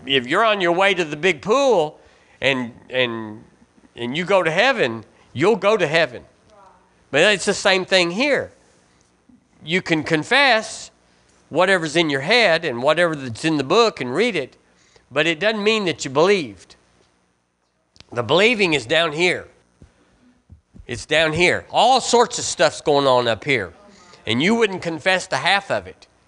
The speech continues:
You wouldn't tell, "Come over here and let me tell you what I've been thinking about for the last two days."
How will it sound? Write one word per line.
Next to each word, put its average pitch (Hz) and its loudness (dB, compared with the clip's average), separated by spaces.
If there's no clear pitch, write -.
You 160 0
wouldn't 190 -2
tell, 175 0
"Come 262 -2
over 214 0
here 190 0
and 170 2
let 165 0
me 156 -6
tell 165 0
you 135 -2
what 123 2
I've 143 2
been 98 -10
thinking 87 -8
about 92 -2
for - -10
the 90 -10
last 101 0
two 101 -6
days." 87 -4